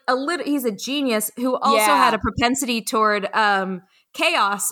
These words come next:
Speaker 1: because he was, like, manufacturing yellow cake in
Speaker 2: Yeah,
Speaker 1: his mom's
Speaker 2: yeah.
Speaker 1: basement.
Speaker 2: He was, like, making nuclear materials at home as a
Speaker 1: Yeah.
Speaker 2: freshman in high school.
Speaker 1: Um, which I will say, point of believability, I did not believe that they wouldn't have had that, that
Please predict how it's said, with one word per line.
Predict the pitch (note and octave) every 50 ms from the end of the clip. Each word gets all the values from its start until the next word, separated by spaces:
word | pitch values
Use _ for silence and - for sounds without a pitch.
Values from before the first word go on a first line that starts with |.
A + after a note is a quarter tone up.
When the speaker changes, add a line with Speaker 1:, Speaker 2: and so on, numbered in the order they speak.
| - A3
Speaker 1:
because | B3 A#3 - C#4 A#3 A#3+
he | C4
was, | A#3 A#3 B3
like, | B3+ B3+
manufacturing | A#3+ A3+ A3+ A3+ B3 B3+ - B3+ F3+ F3+ - - A#3 A3 G#3+ F#3+
yellow | F#3+ G3 G#3 A3 A3
cake | G#3 A3 G#3+ G3 F#3+
in | C4+ C#4
Speaker 2:
Yeah, | A#3+ G3+
Speaker 1:
his | F#3
mom's | F#3+ F#3+ F#3+ F#3+ F#3+ F#3+ -
Speaker 2:
yeah. | A3 B3+ A3
Speaker 1:
basement. | F#3+ - - F#3+ F3 -
Speaker 2:
He | C4 C4
was, | C4 C4 A3+
like, | C4 A#3+ G3+
making | A#3 A3+ A#3 B3 B3 - C4+ A#3+ A3+ G#3+
nuclear | G#3 G#3+ G3 G#3 G3 F#3+
materials | F3+ F3+ F3 - G#3 F3+ F3 E3+ E3 D#3 D#3 - -
at | F3+ F3+ -
home | F3 F#3+ G3 F3 E3 E3+
as | A#3+
a | G#3
Speaker 1:
Yeah. |
Speaker 2:
freshman | E3 - F3+ D#3+ D#3+ - E3+ D#3
in | D3+ D3
high | D3 C3+ C3+
school. | C#3+ - - D2 - - - - _ _ _ _ _ _ _ _ -
Speaker 1:
Um, | A#3 A#3 A3 G#3+ G#3 G#3 -
which | A#3+ C4+ C4 - -
I | - C#4
will | D4+ E4+ F4
say, | - E4+ D4+ C#4+ A#3 - _
point | - - D4+ D4 C4+
of | C4
believability, | A3 B3+ A#3+ B3 G#3+ G#3 G3+ A3+ A3 A3 A3 G#3 G#3 G3+ G3 G3 - - - - - - - - _ _
I | - C4+ C4+
did | A3+ F#3 - C#4 D#4 D#4+ -
not | E4 D#4+ D#4+ E4 D#4+ - - -
believe | C4+ C4+ B3+ A3+ A3 G#3 G#3 G#3 G#3 G3+ F#3 -
that | - G3 G#3+ G3+ -
they | G3+ G3
wouldn't | G3 F3 F#3 G#3 G#3+ A3 A#3+ A#3 A#3
have | - - A3 G#3 G3
had | F#3+ - - G3 F#3+ F#3+ F#3 F3
that, | G#3 G#3 F#3+ - - - - D3+ - G3+ - _ _ -
that | F#3 F3+ G#3+ F#3+ G3+ G3